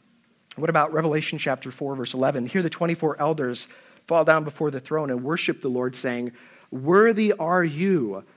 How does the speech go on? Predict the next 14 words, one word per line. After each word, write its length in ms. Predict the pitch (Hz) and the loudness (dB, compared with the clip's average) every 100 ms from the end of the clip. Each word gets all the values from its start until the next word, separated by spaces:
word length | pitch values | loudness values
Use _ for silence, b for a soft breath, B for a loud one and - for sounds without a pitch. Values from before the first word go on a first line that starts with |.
| b | b
our 140 | 135 131 | -2 0
Lord 240 | 135 143 | 0 -2
and 80 | 139 | -2
God, 340 | 127 131 139 - _ - | 0 0 -2 -12 _ -6
to 280 | 214 247 | -2 2
receive 540 | 226 202 - 190 143 123 | 2 2 0 -2 -2 -4
glory 640 | 139 156 180 175 180 175 - | -2 0 2 2 2 0 -4
and 140 | 127 120 - | -6 -6 -6
honor 380 | 151 160 165 160 | -4 -2 0 -2
and 300 | - 123 117 | -2 -6 -6
power, 680 | - 185 208 131 110 113 b b b b b b _ | -8 -4 -2 -2 -4 -6 b b b b b b _
for 320 | - 170 143 | -6 0 0
you 200 | 143 165 | 0 -4
created 720 | 165 147 131 147 - 104 92 | -6 -6 0 0 0 -2 -8